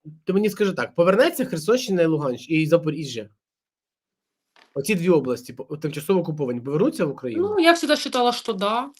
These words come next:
Speaker 2: Давай
Speaker 1: І
Speaker 2: щас
Speaker 1: я завжди
Speaker 2: посмотрим.
Speaker 1: вважав, що да. І я вірю, що Трамп якось це промутить, і воно повернеться з Зеленським.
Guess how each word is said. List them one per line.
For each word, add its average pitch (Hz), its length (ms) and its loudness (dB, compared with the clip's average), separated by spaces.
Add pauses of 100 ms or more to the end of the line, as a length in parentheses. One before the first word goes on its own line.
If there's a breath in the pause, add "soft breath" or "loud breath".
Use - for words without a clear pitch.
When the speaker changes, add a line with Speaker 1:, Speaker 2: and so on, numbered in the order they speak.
(140)
Speaker 2:
Давай 175 220 -8
Speaker 1:
І 143 40 -2
Speaker 2:
щас 135 60 -2
Speaker 1:
я 160 100 0
завжди 196 140 0
Speaker 2:
посмотрим. 165 240 2
Speaker 1:
вважав, 143 240 -2
що - 160 -14
да. 107 240 -12 (360)
І 151 80 2
я 180 100 8
вірю, 214 240 2
що 196 100 0
Трамп 214 300 6
якось 202 240 0
це 208 180 4
промутить, 202 540 2
і 175 40 0
воно 180 160 2
повернеться 175 500 0
з 135 60 -16
Зеленським. 123 480 -8